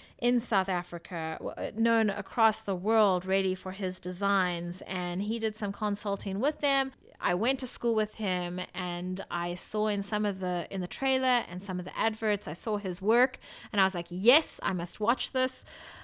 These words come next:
I did not like the first movie, but because Laduma had his work in there, I was like, "Must go see now."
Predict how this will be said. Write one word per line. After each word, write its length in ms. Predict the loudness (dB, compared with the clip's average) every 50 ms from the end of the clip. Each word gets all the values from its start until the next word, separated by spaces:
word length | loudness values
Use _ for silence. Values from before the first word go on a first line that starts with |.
| -20 -20 -20 -20 -20 -20 -20 -20 _ _ _ _ -4
I 80 | -2 0
did 160 | 2 2 2
not 240 | 2 2 0 -2 -4
like 260 | -2 -2 -2 -2 -2
the 80 | -4 -6
first 380 | -4 -2 -2 -2 -2 -2 -4 -6
movie, 380 | -6 -6 -4 -2 -2 -2 0
but 220 | 0 0 0 0 0
because 460 | -4 -4 -4 -2 -2 0 0 0 0
Laduma 460 | -2 -2 0 0 0 0 2 0 0
had 220 | 0 0 -2 -2 -2
his 260 | -2 -4 -4 -2 0
work 240 | 0 0 0 0 -2
in 120 | -4 -4 -2
there, 180 | -2 0 -2 -2
I 120 | -2 -2
was 160 | -4 -4 -4
like, 180 | -6 -6 -6 -4
"Must 260 | -2 -2 0 -2 0
go 120 | 0 -2 0
see 260 | -2 -2 -4 -6 -6
now." 240 | -6 -8 -8 -10